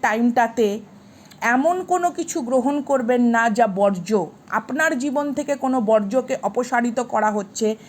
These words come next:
যেন আপনার লাইফ অন্যদের কাছে গ্রহণযোগ্য হয় এবং আপনার জীবনে আপনি যা প্রার্থনা করেছেন,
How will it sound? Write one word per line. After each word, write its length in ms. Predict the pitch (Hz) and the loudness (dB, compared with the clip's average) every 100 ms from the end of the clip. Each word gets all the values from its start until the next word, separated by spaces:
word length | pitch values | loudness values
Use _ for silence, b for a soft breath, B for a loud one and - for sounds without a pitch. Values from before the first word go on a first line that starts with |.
| B B | B B
যেন 220 | 233 240 262 | 2 2 0
আপনার 500 | 202 233 - 294 311 320 214 | -2 -4 -4 -2 0 0 -2
লাইফ 440 | 220 226 233 285 - | -2 0 0 -4 -4
অন্যদের 500 | 220 226 247 277 320 | 0 2 4 4 2
কাছে 320 | 320 311 330 | 0 -2 -2
গ্রহণযোগ্য 760 | 247 285 254 311 285 311 247 311 | -2 0 0 0 0 -2 0 0
হয় 300 | 277 302 311 B B | 0 0 -2 B B
এবং 240 | 240 277 302 | -2 -2 -2
আপনার 580 | 214 233 - 311 339 277 | -2 -4 -4 -4 -2 -2
জীবনে 400 | 233 247 311 330 - | -4 -2 -2 -2 -2
আপনি 400 | 247 - 330 294 | -4 -4 -4 -2
যা 300 | 208 311 392 | 0 0 0
প্রার্থনা 540 | 359 320 - 311 285 262 | 0 -2 -2 -4 -2 0
করেছেন, 500 | 254 240 240 220 | 0 0 -2 -2